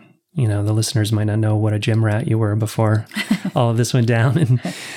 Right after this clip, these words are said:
you know, uh, how much you enjoy working out and how, how big a part of the pleasure of being in a body can be around just being able to be active and do the things you wanna do.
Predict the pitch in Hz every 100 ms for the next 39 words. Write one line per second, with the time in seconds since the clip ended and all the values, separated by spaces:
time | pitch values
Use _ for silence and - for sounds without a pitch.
0 | - - - 147 110 104 117 - - -
1 | 123 110 107 110 113 110 104 - 107 104
2 | 98 104 135 131 - 120 107 107 127 123
3 | 117 113 107 - - 127 123 127 123 113
4 | 117 117 - 120 117 110 - - - -
5 | - - - _ - - 123 117 107 110
6 | - 113 110 110 131 - 113 107 107 123
7 | - - - - 113 104 104 104 107 -
8 | 113 107 104 107 101 104 - 110 107 101
9 | 104 113 107 110 - 123 127 131 123 123
10 | 120 120 120 120 117 117 117 127